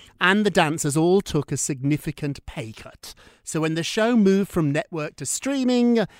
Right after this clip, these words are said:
it wasn't the same budget. So a lot of them took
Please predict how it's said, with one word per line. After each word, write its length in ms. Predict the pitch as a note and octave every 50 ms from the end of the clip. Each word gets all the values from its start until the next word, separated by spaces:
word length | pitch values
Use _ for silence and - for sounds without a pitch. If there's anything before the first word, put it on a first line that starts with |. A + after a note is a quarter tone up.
| - _ _
it 140 | - E3+ F#3+
wasn't 260 | G#3 G#3+ G#3 - C4
the 80 | C4+ B3+
same 300 | - - A#3+ A#3 A#3+ A#3
budget. 520 | G#3 A3 A#3 A#3 - - E3 B2+ A#2 - -
So 200 | - F3 D3+ D#3
a 20 |
lot 220 | D#3+ F3+ G3+ A3 A#3
of 80 | G3+
them 180 | A3 G#3 G3+ F#3+
took 340 | - - D#3+ D3+ C#3+ -